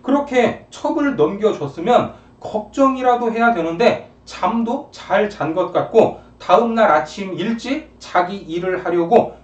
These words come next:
이른 아침에 출발하려다가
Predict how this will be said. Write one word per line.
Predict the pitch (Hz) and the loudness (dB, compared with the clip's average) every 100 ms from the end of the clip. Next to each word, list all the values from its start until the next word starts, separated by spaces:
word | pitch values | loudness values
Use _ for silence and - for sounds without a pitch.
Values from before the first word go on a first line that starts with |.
| - | -14
이른 | 202 226 214 | -6 -4 -4
아침에 | - 160 - - 190 185 175 | -2 -4 -4 -10 -10 -6 -8
출발하려다가 | - - 254 233 240 233 214 208 208 202 285 - | -10 -16 -8 4 4 4 0 2 2 2 0 -2